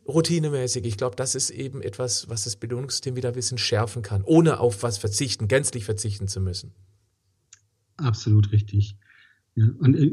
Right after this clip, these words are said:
Speaker 2: wir haben das Problem, dass im Moment ja das ganze Jahr über das Angebot maximal ist. Es gibt immer alles oder fast immer alles.
Speaker 1: Mhm.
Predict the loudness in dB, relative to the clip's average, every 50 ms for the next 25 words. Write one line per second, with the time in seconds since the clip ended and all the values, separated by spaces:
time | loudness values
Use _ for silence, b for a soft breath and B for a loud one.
0 | 0 -2 0 4 6 8 8 8 8 6 4 4 2 4 6 6 6 6 6 4
1 | 4 4 4 6 6 6 4 4 4 4 4 2 0 -2 -4 -2 -2 0 0 0
2 | 0 2 4 4 4 4 2 -4 _ _ _ _ _ _ _ 0 2 4 6 8
3 | 8 8 8 6 6 6 8 8 10 10 10 8 8 6 B B _ 8 10 10
4 | 10 10 8 6 6 8 8 10 10 10 8 8 6 4 4 4 2 4 6 8
5 | 8 10 10 8 8 6 6 6 8 8 8 6 4 4 2 0 2 2 0 0
6 | 2 6 6 8 8 8 8 6 6 6 4 B